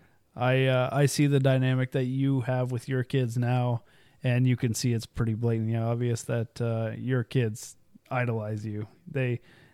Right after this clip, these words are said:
they love you, and I'm sure it's the same with their mom. I don't know their mom, but, uh, I could just speak on what I know of you, and it's interesting to watch from an outsider's perspective.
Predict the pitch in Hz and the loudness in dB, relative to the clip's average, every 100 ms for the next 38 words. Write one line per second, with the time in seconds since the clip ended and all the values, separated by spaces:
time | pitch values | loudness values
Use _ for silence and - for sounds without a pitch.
0 | _ - 117 117 127 123 131 131 131 127 | _ -4 -2 2 2 4 4 2 2 0
1 | 127 123 117 - 135 120 123 - 135 131 | 0 2 0 0 -2 -2 -6 0 2 2
2 | 127 127 127 127 127 - 123 123 123 135 | 0 0 2 2 0 -4 -6 -6 -6 -2
3 | 135 127 127 127 127 123 120 - - 123 | 0 2 2 4 2 2 -2 -2 -2 0
4 | 117 - - _ 135 127 123 120 - 131 | -2 -6 -20 _ -6 -4 -2 -2 0 0
5 | 127 123 123 123 123 123 120 123 127 123 | 2 0 2 0 0 0 0 2 2 2
6 | 123 120 - - 147 - - 147 143 147 | 0 -2 -6 -4 -4 -4 0 2 4 2
7 | - 131 127 123 127 - 123 117 120 123 | 0 0 2 0 0 -2 -4 -2 -4 -4
8 | 127 120 123 123 - - _ - 127 127 | -4 -2 -2 -4 -8 -16 _ -8 -4 -4
9 | 117 127 120 | -2 -4 -4